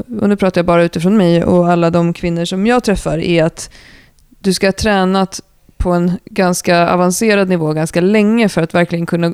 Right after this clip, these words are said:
utgå ifrån ditt ett R M. För att det är så många som inte är där än.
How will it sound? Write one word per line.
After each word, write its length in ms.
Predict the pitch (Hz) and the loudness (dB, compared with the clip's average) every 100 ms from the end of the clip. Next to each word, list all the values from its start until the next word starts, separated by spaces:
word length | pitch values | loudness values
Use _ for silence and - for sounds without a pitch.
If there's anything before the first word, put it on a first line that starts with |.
| - | 0
utgå 720 | 240 220 - - - 302 247 | 0 0 -4 -8 0 2 4
ifrån 480 | 185 160 156 160 160 - | 2 0 0 -2 -6 -6
ditt 200 | 170 170 | -6 -4
ett 280 | - 151 - | -4 -6 -2
R 260 | 82 76 - | -2 -2 -4
M. 160 | 185 170 _ | -6 -8 _
För 260 | - 190 185 | -2 2 2
att 140 | 175 | 2
det 80 | 180 | 0
är 40 | |
så 140 | 175 190 | 0 0
många 500 | 196 190 190 208 202 | 2 2 2 0 0
som 340 | 175 165 165 | 0 0 0
inte 300 | - 196 180 | 0 0 2
är 40 | 180 | 2
där 260 | 247 202 | 2 2
än. 240 | 101 101 | 0 -2